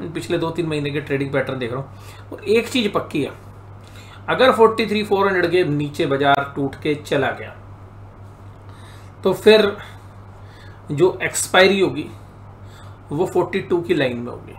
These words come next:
वो फ़ोर्टी टू की line में कहीं पर भी हो, फ़ोर्टी टू वन हंड्रेड हो या फ़ोर्टी टू नाइन हंड्रेड हो, but ये पक्का है कि अगर फ़ोर्टी थ्री फ़ोर हंड्रेड टूट गया तो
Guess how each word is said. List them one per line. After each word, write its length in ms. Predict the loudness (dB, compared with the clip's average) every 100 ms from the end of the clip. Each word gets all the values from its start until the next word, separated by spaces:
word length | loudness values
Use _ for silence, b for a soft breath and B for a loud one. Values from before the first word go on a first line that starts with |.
| -8
वो 100 | -6
फ़ोर्टी 280 | -4 -4 -4
टू 220 | -4 -2
की 80 | 0
line 180 | 0 0
में 140 | -2
कहीं 300 | -4 -2 0
पर 180 | 0 0
भी 120 | 0
हो, 120 | -2
फ़ोर्टी 280 | -2 -4 -4
टू 120 | -4
वन 180 | -2 0
हंड्रेड 260 | 0 0 0
हो 100 | 0
या 140 | -2
फ़ोर्टी 260 | -2 -2 -2
टू 240 | -2 -4
नाइन 220 | -6 -6
हंड्रेड 260 | -6 -6 -6
हो, 80 | -8 -16 B B B B B 2
but 140 | 2
ये 180 | 6 6
पक्का 280 | 6 2 2
है 60 |
कि 80 | 2
अगर 180 | 0 -2
फ़ोर्टी 380 | 0 0 2 0
थ्री 160 | 0
फ़ोर 200 | 2 2
हंड्रेड 200 | 2 0
टूट 160 | -2 -2
गया 160 | -2
तो 240 | -4 -6